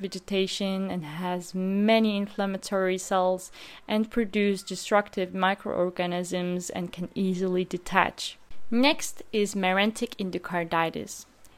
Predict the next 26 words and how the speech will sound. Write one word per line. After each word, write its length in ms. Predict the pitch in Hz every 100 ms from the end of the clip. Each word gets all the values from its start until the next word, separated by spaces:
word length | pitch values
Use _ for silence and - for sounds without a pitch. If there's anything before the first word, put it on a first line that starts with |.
| - -
This 240 | 269 -
occurs 680 | - 254 - - 202 196 196
when 240 | 190 175 180
blood 300 | 202 208 208
has 240 | 180 -
tendency 840 | - 277 285 233 190 - 190 170
to 160 | 170 -
coagulate 800 | - - 220 220 202 170 160 165
very 420 | 170 190 196 196 -
easily, 640 | 240 240 - 180 170 - - - - - - -
which 220 | 220 -
is 60 | 208
seen 400 | - 247 233 233
in 180 | 214 220 -
any 220 | 269 269
conditions 920 | 269 226 190 190 185 190 180 180 175
that 260 | 180 180 180
leads 320 | 185 185 -
to 140 | -
blood 380 | 180 190 185 185
becoming 560 | 190 - - 190 190 185
more 220 | 185 190
coagulant. 760 | - - 208 208 - - - - _ _ _ _
For 180 | -
example, 720 | 302 294 220 180 180 180 180 190
malignancies, 1160 | 196 190 202 202 180 175 - - - - -